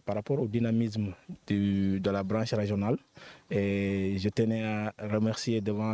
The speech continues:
l'inspecteur d'académie, euh, la branche régionale de Kaolack. Et je pou-, je pouvais même, euh, dire ici et présent que de par ce dynamisme, Kaolack va organiser ce qu'on appelle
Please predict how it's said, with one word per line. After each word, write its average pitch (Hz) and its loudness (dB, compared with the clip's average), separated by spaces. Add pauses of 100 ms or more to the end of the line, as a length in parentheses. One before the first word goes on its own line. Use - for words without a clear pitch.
(120)
l'inspecteur 107 -2
d'académie, 101 2 (340)
euh, 98 2
la 98 0
branche 110 0
régionale 107 2
de 101 -2
Kaolack. 101 0 (460)
Et 101 0 (180)
je 107 2
pou-, 120 2
je 107 0
pouvais 117 2
même, 120 2 (320)
euh, 107 0
dire 131 2 (500)
ici 113 2 (720)
et 110 0
présent 120 2
que 110 0 (580)
de 107 2
par 123 -2
ce 117 4
dynamisme, 117 2
Kaolack 110 2
va 113 0
organiser 107 0
ce - -4
qu'on 107 -2
appelle 110 0